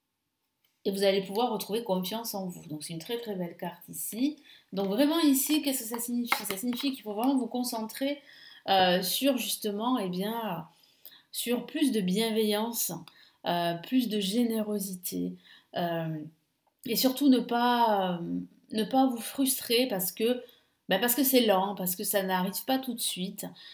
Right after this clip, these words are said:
Il y a bien ici, en plus, euh, une nouvelle énergie, euh, qui arrive pour vous. Et quelqu'un pourrait vous tendre la main. Donc, il peut s'agir de ce guide, de ce mentor, ce mentor qui est bienveillant, qui va vous apporter cette nouvelle énergie,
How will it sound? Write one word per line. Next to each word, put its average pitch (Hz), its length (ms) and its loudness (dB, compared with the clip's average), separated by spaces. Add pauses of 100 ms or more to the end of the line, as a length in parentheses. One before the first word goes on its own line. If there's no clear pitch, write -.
(280)
Il 190 80 -2
y 247 80 10
a 262 60 12
bien 254 200 6
ici, 262 560 6
en 226 200 0
plus, 254 600 0
euh, 180 320 0 (380)
une 226 160 2
nouvelle 254 320 8
énergie, 220 760 0
euh, 170 440 -2
qui 214 220 -2
arrive 208 480 0 (100)
pour 170 100 -12
vous. 165 280 -12 (840)
Et 196 160 2
quelqu'un 240 400 4
pourrait 226 220 -2
vous 214 120 -4
tendre 240 380 0
la 208 140 2
main. 233 320 -2
Donc, 160 160 -12
il - 20 -20
peut 220 100 -8
s'agir 214 340 -2
de 185 60 -8
ce 180 160 -4
guide, 202 200 -4
de 208 40 -6
ce 180 160 -6
mentor, 180 760 -4
ce - 160 -10
mentor 180 340 -2
qui - 140 -6
est - 20 -4
bienveillant, 240 680 0 (300)
qui - 120 -8
va 208 140 4
vous 196 160 -2
apporter 190 720 0 (240)
cette 185 240 -4
nouvelle 233 300 2
énergie, 208 840 -2